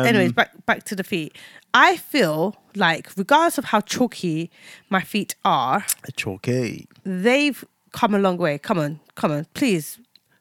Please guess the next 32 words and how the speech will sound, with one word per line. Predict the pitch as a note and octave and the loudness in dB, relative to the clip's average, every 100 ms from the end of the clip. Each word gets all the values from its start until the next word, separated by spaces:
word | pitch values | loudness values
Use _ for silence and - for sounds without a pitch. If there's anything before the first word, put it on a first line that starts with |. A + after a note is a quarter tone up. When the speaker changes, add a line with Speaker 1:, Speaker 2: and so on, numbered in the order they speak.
| - | -6
Speaker 1:
Turn | C#3 C3 | -4 -2
them | B2+ | -2
around. | B2 C#3+ - _ _ _ _ _ _ _ _ _ | -2 -4 -10 _ _ _ _ _ _ _ _ _
Speaker 2:
Look. | G#3+ F3+ _ _ _ _ _ _ _ | -8 -8 _ _ _ _ _ _ _
Speaker 1:
Still | - A2 | -14 -12
dry. | G#2 G2 F2+ _ - | -6 -6 -8 _ 0
Speaker 2:
No, | D4 F#4+ - | 4 4 4
okay, | E4 F#4+ | 0 0
they're | G#4 D4+ | 2 -2
dry, | - G4+ G#4+ F#4+ B3 | -2 -2 2 2 2
but | C#4 D3 | -2 0
Speaker 1:
What, | E3+ | 0
Speaker 2:
minus | E4 - E4+ | 2 2 2
Speaker 1:
what | |
Speaker 2:
the | D#3+ | 0
Speaker 1:
am | D#3+ | 0
I | |
looking | D#4 | 2
Speaker 2:
dryness. | - A#2+ | 2 0
Speaker 1:
out | |
for? | - F#2+ - - - | -4 -14 -14 -20 -12
Speaker 2:
Do | B3+ | -2
you | E4 | 0
know | G4+ | 2
how | F#4 | 0
my | D#4 C#4 | 0 -2
feet | - C4 | -4 -8
used | B3 A#3+ | -8 -8
to | B3 | -6
kind | A#3+ | -6
of, | A3 | -4
like, | G#3+ - | -2 -4